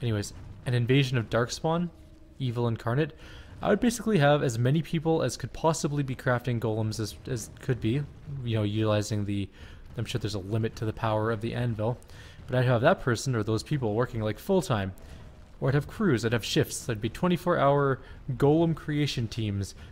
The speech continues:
and all they would do is just build golems all the time, all day, every day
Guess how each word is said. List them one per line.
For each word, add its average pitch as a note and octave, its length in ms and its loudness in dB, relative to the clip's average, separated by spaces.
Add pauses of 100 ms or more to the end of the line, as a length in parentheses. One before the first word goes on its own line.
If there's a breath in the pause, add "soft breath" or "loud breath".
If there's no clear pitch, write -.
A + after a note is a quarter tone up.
and - 140 -8
all D#3 220 4
they D#3 100 4
would D3 140 4
do C3 160 2
is A2+ 120 0
just G#2+ 140 -6
build A2 200 -2
golems A2 360 0
all C3 160 -2
the B2+ 140 -2
time, A#2 340 -2
all A#2+ 160 0
day, A2 220 0
every G#2+ 180 0
day G#2+ 220 0